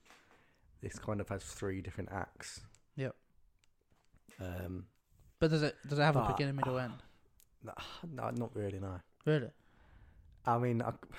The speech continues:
Speaker 1: it's hard to define end, isn't it?
Speaker 2: No,
Speaker 1: But
Speaker 2: okay, all right. Should we say, sorry,
Speaker 1: <laughs>
Speaker 2: should we say this is directed by Ari Aster, isn't
Speaker 1: Yes,
Speaker 2: it?
Speaker 1: I was gonna answer that. So directed by, directed and written by Ari Aster, who did,
Speaker 2: Midsommar.
Speaker 1: um, Hereditary, Midsommar,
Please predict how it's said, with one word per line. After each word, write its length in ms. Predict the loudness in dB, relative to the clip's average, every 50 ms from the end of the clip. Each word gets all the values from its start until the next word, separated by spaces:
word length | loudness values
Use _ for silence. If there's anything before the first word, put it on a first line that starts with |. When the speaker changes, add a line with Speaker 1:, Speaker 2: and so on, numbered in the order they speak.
| -14 -14 -16 -18 -20 -20 -20 -20 _ _ _ _ _ -16
Speaker 1:
it's 160 | -14 -14 -4
hard 200 | 0 2 2 2
to 80 | 2 0
define 420 | -2 -2 -2 -2 -2 0 0 -2
end, 360 | -2 -2 -4 -4 -4 -8 -10 -14 _ _ -20 _ _ _ -14 -12
isn't 140 | -12 -12
it? 80 | -12 -14 -16 -18 -8 -2
Speaker 2:
No, 140 | 0 2 4
Speaker 1:
But 160 | 4 4 4
Speaker 2:
okay, 200 | 4 4 2 2 0 -4 -6 -4
all 60 | -4
right. 140 | -4 -6 -6 -10 -18 -20 -20 -20 -20 -20 _ _ _ -20 -20 -20 -20 -20 -20 _ _ -20 -20 _ _ _ -12 -12 -10 -10 -6 4
Should 80 | 6 8
we 40 | 8
say, 120 | 8 6
sorry, 340 | 6 8 8 8 10 8 8
Speaker 1:
<laughs> 120 | 6 4 6
Speaker 2:
should 140 | 6 6
we 80 | 6 8
say 120 | 8 8
this 140 | 6 6 6
is 100 | 4 4
directed 300 | 6 6 6 6 4 2
by 120 | -2 -2 0
Ari 200 | 0 0 0 0
Aster, 240 | -2 -2 -2 2
isn't 100 | 2 4
Speaker 1:
Yes, 160 | 4 2 0 -2
Speaker 2:
it? 40 |
Speaker 1:
I 20 | -2
was 80 | -2
gonna 180 | 0 0 2 2
answer 140 | 0 2 2
that. 160 | 2 0 2
So 140 | 2 2 4
directed 240 | 4 4 4 4 4
by, 200 | 2 2 2 0
directed 360 | 0 0 0 0 0 -2 0
and 220 | 0 2 4 4 4
written 460 | 2 2 2 2 2 2 0 -2 -8 -10 -8 -2
by 220 | 0 0 0 0
Ari 320 | 0 0 0 0 0 0
Aster, 500 | -2 -2 -4 -6 -4 -2 0 0 2 0 -2
who 100 | -4 -4
did, 400 | -2 -2 -2 -4 -4 -6 -12 -18 -20 -20 -20 -20 -20 -20 -20 -10 -6 -6
Speaker 2:
Midsommar. 360 | -6 -4 -4 -4 -4 -4 -4
Speaker 1:
um, 100 | -6 -6
Hereditary, 720 | -4 -2 -2 -2 -2 -4 -8 -12 -8 -4 -2 -2 -2 -2
Midsommar, 640 | -4 -4 -6 -6 -8 -6 -6 -4 -4 -4 -4 -6